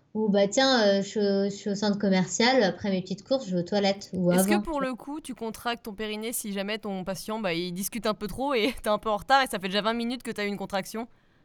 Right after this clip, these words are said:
Speaker 1: Eh ben, en fait, là, moi, je fais des, donc, je, ça, ça peut être des contractions, des, des serrages de périnée d'urgence. C'est genre, bah, justement, le flux est descendu, descendu, descendu. Et là, le sang se retrouve à la vulve. Donc, deux options.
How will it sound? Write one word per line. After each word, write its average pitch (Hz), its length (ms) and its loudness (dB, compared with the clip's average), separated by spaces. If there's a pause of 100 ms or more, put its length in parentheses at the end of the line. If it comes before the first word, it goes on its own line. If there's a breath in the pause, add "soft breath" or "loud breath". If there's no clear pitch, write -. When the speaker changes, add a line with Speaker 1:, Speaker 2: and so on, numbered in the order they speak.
Speaker 1:
Eh 240 100 6
ben, 285 160 8
en 311 40 0
fait, 311 380 2
là, 285 360 4
moi, 269 180 2
je 247 120 -4
fais 247 200 2
des, 202 240 -2 (100)
donc, 208 180 -4
je, 208 180 -6
ça, 226 220 -4
ça 208 140 0
peut 220 120 -2
être 220 100 0
des 185 140 2
contractions, 277 600 0
des, 196 160 0
des 196 160 0
serrages 269 400 2
de 208 80 -4
périnée 202 360 -4
d'urgence. 196 440 -4 (100)
C'est 196 140 -2
genre, 254 260 4 (400 loud breath)
bah, 190 120 4
justement, 233 640 2
le 202 120 -2
flux 254 200 -2
est 233 40 4
descendu, 214 420 2
descendu, 196 380 0
descendu. 175 460 2 (640 soft breath)
Et 196 120 6
là, 254 340 6
le 196 100 0
sang 269 180 -4
se - 140 -14
retrouve 220 300 -6
à 208 80 0
la 214 140 2
vulve. 214 360 -2
Donc, 170 220 -4
deux 233 200 6
options. 247 420 0